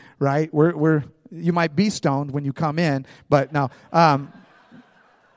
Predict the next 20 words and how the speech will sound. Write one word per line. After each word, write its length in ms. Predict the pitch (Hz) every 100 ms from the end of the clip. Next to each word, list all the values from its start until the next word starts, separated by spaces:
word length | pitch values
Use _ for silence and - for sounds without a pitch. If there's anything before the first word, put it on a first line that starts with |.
| _ _ _
we're, 180 | 160 180
we're, 200 | 165 180
we're 160 | 156 175
not 180 | 175 165
gonna. 280 | 156 143 -
<laughs> 760 | - _ 214 233 156 156 - 147 - - - _ - - 196 - - - - - - - - - _ _ - - - - _ _ -
So, 360 | 139 208 165 - - -
w-, 200 | 196 220 - _
but 200 | 180 233
what 160 | 208 247
if 120 | 214
we 120 | 214
can 180 | 208 226
become 460 | 196 - 214 202 175
that 240 | 190 180
church 340 | - 240 196 175
where 120 | 160
we 140 | 180
say, 220 | 165 196
"Look, 240 | 180 196